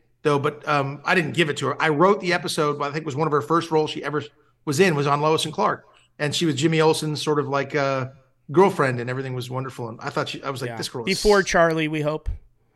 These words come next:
Speaker 1: Before, oh yeah, way before Charlie.
Speaker 2: Yeah,
Speaker 1: I
Speaker 2: no,
Speaker 1: grew
Speaker 2: I
Speaker 1: up with
Speaker 2: know.
Speaker 1: Charlie though, so,
Speaker 2: <clears throat>
Speaker 1: so, you know, she and I did a movie called, uh, I Do But I Don't when she and Charlie were together. So, um, Charlie came out and visited the set, and the kids were there, and it was lovely. But, you know, Charlie
Speaker 2: You know,
Speaker 1: and I have known each other since
Speaker 2: you know, I,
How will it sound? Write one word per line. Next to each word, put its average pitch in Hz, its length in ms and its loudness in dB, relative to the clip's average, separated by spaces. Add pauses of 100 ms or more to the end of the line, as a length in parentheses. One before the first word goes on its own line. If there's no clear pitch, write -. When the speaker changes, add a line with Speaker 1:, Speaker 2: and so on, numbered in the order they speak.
(220)
Speaker 1:
Before, 170 420 -2 (180)
oh 190 100 6
yeah, 185 120 10
way 156 160 6
before 139 220 -4
Charlie. 127 260 -4
Speaker 2:
Yeah, 185 120 6
Speaker 1:
I - 40 6
Speaker 2:
no, 160 100 2
Speaker 1:
grew 277 100 8
Speaker 2:
I 302 40 10
Speaker 1:
up - 80 4
with 220 100 0
Speaker 2:
know. - 40 -10
Speaker 1:
Charlie 160 280 4
though, 131 140 -2
so, 151 300 0 (140)
Speaker 2:
<clears throat> - 140 -20
Speaker 1:
so, 175 400 2
you 175 100 -4
know, 156 140 2
she 262 220 0
and 214 80 6
I 202 80 6
did 175 140 2
a 170 40 2
movie 175 220 2
called, 156 340 0
uh, 139 300 -4 (680)
I 175 120 4
Do 180 220 2
But 170 120 4
I 151 80 2
Don't 165 480 -2
when 175 140 -2
she 196 180 0
and 175 100 0
Charlie 151 220 2
were 139 100 -2
together. 143 340 -4
So, 127 380 -6 (280)
um, 135 340 -2
Charlie 160 240 2
came 139 180 -2
out 139 80 0
and 131 100 -8
visited 127 280 -6
the 127 60 -10
set, 147 280 0
and 123 120 -14
the 123 60 -14
kids 135 300 -6
were 131 80 -4
there, 135 240 -2
and 131 100 -4
it - 40 -10
was 123 300 -10 (260)
lovely. 143 260 -2
But, 151 160 -8
you 143 60 -6
know, 131 80 -6
Charlie 156 220 0
Speaker 2:
You 135 60 0
know, - 20 -2
Speaker 1:
and - 40 -2
I - 20 -2
have 123 100 -4
known 127 140 -6
each 127 120 -10
other 127 140 -6
since 127 380 -10
Speaker 2:
you 208 80 -2
know, 214 80 0
I, 262 160 -2